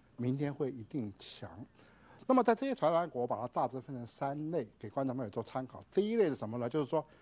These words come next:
它目前月线、季线、半年线、年线全部都上扬的，换句话说就是相对它的一个角度啊，呃，呃，要比其他的传产股或者比大盘来得强的一个族群。那么这里面其实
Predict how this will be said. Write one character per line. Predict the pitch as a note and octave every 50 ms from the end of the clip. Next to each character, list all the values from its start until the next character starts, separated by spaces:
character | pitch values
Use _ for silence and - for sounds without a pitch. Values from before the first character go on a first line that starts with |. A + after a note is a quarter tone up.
| - - -
它 | - - G3+
目 | G3+ A3+ A#3 E3
前 | - - A#2+ A2+ A2+ A2+ C3+
月 | E3 F#3 E3+ C#3 A#2+
线、 | - - F3 C3 A2
季 | G#2+ - - D#3+ C3
线、 | - - E3 C#3 B2
半 | - - D#3+ C#3 A#2
年 | A#2 A#2+ A2+
线、 | - C#3+ A#2 A2
年 | A2 A#2 B2+
线 | B2+ C#3 A2 - - - - -
全 | - - F3 E3+ A3
部 | A#3 A#3 G3+
都 | G3 F#3
上 | E3 - F#3 D3 A#2
扬 | A2+ G2+ G#2 C3
的， | C#3+ C3+ - - _ _ _ _ -
换 | A3+ G#3+ D#3+
句 | C#3+ D3+
话 | - D3+ C#3+ C3
说 | C3 C3+
就 | C#3+ B2+
是 | A2+
相 | - - - D3+ D#3 D#3
对 | E3 D#3+ C3 G#2 - - - - _ _ -
它 | - - D#3 D3+
的 | D3 C#3+
一 | C3 C3+
个 | C3+ - A2
角 | - - A2 G#2 G#2+
度 | - D#3 C#3 A#2
啊， | G#2+ F#2+ - _ _ _ _ _ _ - - _ -
呃， | - D3+ D#3 - -
呃， | D#3+ D#3+ C#3 B2 B2 D#3 -
要 | D3+ C#3+
比 | C3+ - - G#2
其 | - - - C3+
他 | B2 C3 C#3 C#3
的 | C3 B2 A#2
传 | - - B2 A#2+
产 | B2 C#3 C3 C3
股 | G#2
或 | G2+ C3 B2+
者 | A#2
比 | G#2+ - G#2 G2 A2+ - - - _ _
大 | - F3+ B2
盘 | A2+ A#2+ A#2 A2
来 | G#2 A2
得 | - B2+
强 | - - - - G2+ -
的 | C3+ C#3+
一 | C3+ B2
个 | A#2 A2
族 | - - G#2+
群。 | A2 - G#2+ G2+ - - - - - - - - - -
那 | A#3
么 | A#3+ A3
这 | - D#4 C4+
里 | E3 B2+ C3
面 | D#3+ C#3+
其 | B2+ - F3+ E3+
实 | - - C#3+ C#3 C#3+